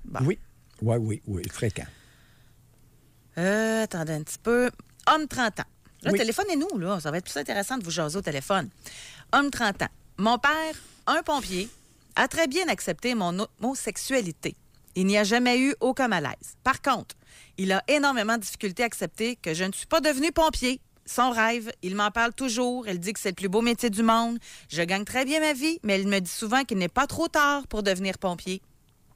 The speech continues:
Speaker 2: Donc, regarde. Cher ami, cher ami, être pompier, c'est un métier. Comme être médecin, être avocat, c'est une profession. OK ?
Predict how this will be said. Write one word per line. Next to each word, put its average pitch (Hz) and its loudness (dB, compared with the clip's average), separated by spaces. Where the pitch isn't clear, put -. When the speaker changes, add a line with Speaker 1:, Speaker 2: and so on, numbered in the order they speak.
Speaker 2:
Donc, 85 -8
regarde. 90 -4
Cher 180 2
ami, 160 4
cher 135 0
ami, 107 0
être 127 2
pompier, 147 2
c'est - -2
un 120 2
métier. - -2
Comme 113 2
être 107 -2
médecin, 117 0
être 117 -2
avocat, 107 0
c'est - -4
une 214 4
profession. 175 0
OK ? 101 0